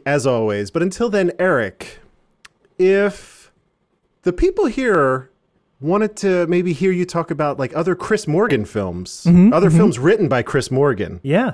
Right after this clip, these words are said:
Speaker 1: or anywhere, anything else, where would they find you?
Speaker 2: Well, they'd find me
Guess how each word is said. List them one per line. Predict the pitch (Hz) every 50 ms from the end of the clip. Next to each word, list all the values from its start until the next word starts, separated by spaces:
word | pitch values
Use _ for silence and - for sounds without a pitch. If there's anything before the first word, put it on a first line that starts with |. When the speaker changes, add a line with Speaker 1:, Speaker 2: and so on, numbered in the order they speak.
| -
Speaker 1:
or | - 202 269 285
anywhere, | 262 262 254 233 208 190 170 165 -
anything | 214 277 339 - - 339 170
else, | 185 156 104 92 - - - - _ _ -
where | - 262 339
would | 415 392
they | 359
find | - 269 269 269 262
you? | - - 170 - _ _ _ _ _ _ _ _ _ _ _ _ _ _ _ _ _ _ _ -
Speaker 2:
Well, | 156 160
they'd | 156 165 160 151
find | - - - 240 247 277 202 165 143 135
me | 135 139 139 135 135 131